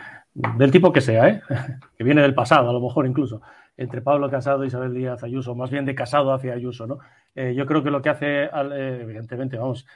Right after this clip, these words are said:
eh, Casado se va allí y hace una cosa que, eh, Casado tiene que hacer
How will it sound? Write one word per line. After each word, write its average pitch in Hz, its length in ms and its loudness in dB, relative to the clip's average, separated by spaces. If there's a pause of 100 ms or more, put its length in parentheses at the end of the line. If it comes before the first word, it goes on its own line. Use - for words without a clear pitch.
(200)
eh, 110 400 -8 (200)
Casado 113 340 -2
se 131 100 4
va 127 80 6
allí 151 380 6 (260)
y 123 120 -6
hace 120 160 -6
una 127 120 -4
cosa 127 240 -2
que, 127 80 -6 (300)
eh, 135 380 -10
Casado 139 300 6
tiene 190 180 4
que 160 60 4
hacer 151 180 2